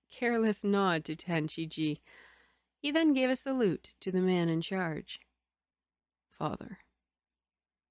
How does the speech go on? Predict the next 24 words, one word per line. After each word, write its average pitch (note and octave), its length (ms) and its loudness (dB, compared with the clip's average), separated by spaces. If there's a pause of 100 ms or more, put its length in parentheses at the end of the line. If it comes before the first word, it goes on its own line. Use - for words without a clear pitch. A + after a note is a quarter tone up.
(120)
Father G3 440 0
Lin G3 380 4
couldn't G3 380 2
be F#3+ 220 2
like E3 240 0
Mother E3+ 340 0
Lin, D#3+ 280 -2 (340)
who G#3 160 0
showed A#3+ 400 2
her G#3 260 2
utter G#3 200 2
happiness F3+ 580 -2
on E3 120 -4
her E3 100 -4
face. F3+ 540 -4 (880)
A F#3+ 120 0
light G#3+ 420 2 (100)
merely A#3+ 440 0
flickered F#3+ 520 -4
in F3 120 0
his E3+ 180 -2
eyes. F3 540 -8 (1400)
"You're D#3+ 240 2
back." E3 520 -2